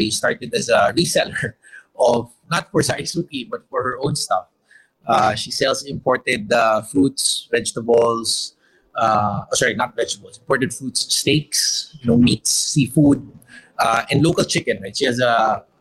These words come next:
she works with someone in Batangas, Batangas farm, um, that sells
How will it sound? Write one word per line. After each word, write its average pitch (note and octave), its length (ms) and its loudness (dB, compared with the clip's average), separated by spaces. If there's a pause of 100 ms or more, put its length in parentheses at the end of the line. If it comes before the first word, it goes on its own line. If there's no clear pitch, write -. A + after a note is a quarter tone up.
(320)
she C3+ 100 -12
works C3+ 220 0
with - 80 -6
someone B2+ 280 0
in A#2+ 140 -2
Batangas, A2+ 560 -2
Batangas A2 500 -4
farm, G#2 380 -2 (460)
um, G#2 240 0
that G#2+ 100 -6
sells A#2+ 400 -2